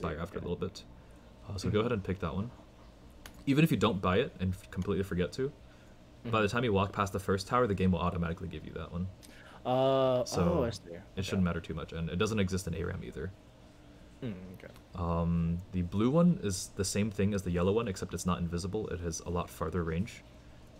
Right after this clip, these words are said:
Speaker 1: as well,
Speaker 2: Mm-hmm.
Speaker 1: and I think you can only place one at a time, or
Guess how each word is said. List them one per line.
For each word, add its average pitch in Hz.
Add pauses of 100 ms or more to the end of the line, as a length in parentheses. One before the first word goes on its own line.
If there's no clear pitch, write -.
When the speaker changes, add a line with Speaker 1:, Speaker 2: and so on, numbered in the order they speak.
(260)
Speaker 1:
as 92
well, 92 (300)
Speaker 2:
Mm-hmm. 92
Speaker 1:
and 85
I 90
think 87
you 90
can 90
only 85
place -
one 85
at 90
a 95
time, 101 (640)
or 98